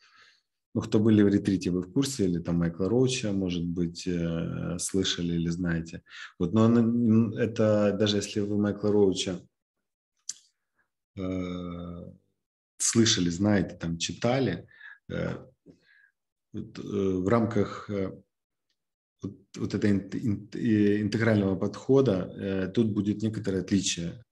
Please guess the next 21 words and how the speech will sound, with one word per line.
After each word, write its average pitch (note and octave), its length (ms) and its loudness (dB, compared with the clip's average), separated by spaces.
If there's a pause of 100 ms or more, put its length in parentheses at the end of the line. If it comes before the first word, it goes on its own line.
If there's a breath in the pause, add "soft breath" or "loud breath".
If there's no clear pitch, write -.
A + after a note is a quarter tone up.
(120)
к - 140 -20
тому, F#2+ 260 0
как E2+ 260 -6
вот F2+ 320 -6
вы F2+ 340 -2
в, - 240 -14
в F2 480 -6
кармическом F#2+ 500 0
менеджменте, F2 540 0
в - 100 -20
классическом F2 720 -4
это E2+ 380 -4
могли E2+ 360 -4
слышать. - 420 -10 (520 loud breath)
Вот, F#2+ 140 0
но, A#2+ 500 2 (920 loud breath)
э, F2+ 540 0
вот A2 200 -4
это A2 160 4
гениальное G2+ 720 4
понимание, G2+ 840 0